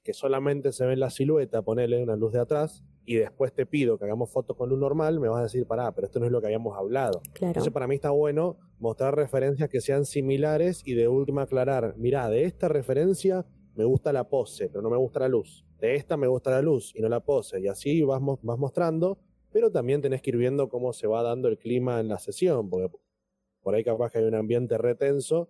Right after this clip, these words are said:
Speaker 2: Claro.
Speaker 1: y entonces hiciste diez fotos, cortaste la sesión y listo, porque no dio para más.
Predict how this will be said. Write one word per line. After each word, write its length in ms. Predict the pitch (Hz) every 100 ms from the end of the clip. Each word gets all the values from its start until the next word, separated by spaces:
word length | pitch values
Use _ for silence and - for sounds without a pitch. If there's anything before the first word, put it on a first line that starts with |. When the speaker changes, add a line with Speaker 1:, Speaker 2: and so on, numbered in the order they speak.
| -
Speaker 2:
Claro. 240 | 196 185
Speaker 1:
y 40 | 180
entonces 360 | 98 123 120
hiciste 360 | 107 - - 107
diez 180 | 123 123
fotos, 360 | 151 143 170
cortaste 460 | - 107 - 123 135
la 100 | 123
sesión 320 | - 113 147
y 60 | 147
listo, 300 | 127 - 90
porque 180 | 98 98
no 100 | 107
dio 140 | 113
para 180 | 113 117
más. 320 | 139 165 185